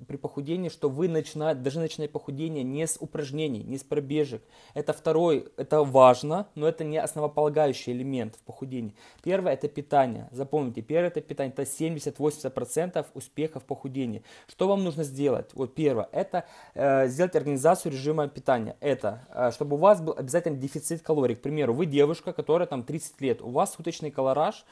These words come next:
он индивидуальный для каждого, суточный колораж, который поступает с продуктами питания, да, белки, углеводы, жиры и так далее. То есть вы, к примеру, девушка, ваш,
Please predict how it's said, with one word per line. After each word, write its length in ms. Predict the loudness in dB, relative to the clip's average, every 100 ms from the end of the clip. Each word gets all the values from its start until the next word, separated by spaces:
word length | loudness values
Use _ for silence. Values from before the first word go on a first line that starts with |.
| -14 -4
он 180 | -4 -2
индивидуальный 720 | -4 -2 0 4 6 6 2
для 140 | -2
каждого, 400 | 4 4 6 2
суточный 400 | -2 -4 -8 -8
колораж, 400 | -2 0 2 0
который 200 | -2 -4
поступает 440 | -2 -4 0 2 2
с 20 |
продуктами 400 | 0 -6 -6 -8
питания, 460 | -10 0 0 0 -8
да, 340 | -6 -4 -4 -10
белки, 520 | -8 -8 -4 -4 -6 -8
углеводы, 420 | -6 0 0 -2
жиры 240 | -6 -4 -6
и 160 | -8
так 140 | -10 -6
далее. 180 | -6 -6
То 60 |
есть 140 | -10 -8
вы, 220 | -2 -2
к 80 | -2
примеру, 300 | -2 2 2
девушка, 580 | 6 6 6 0 -4 -4
ваш, 500 | -6 2 4 4 2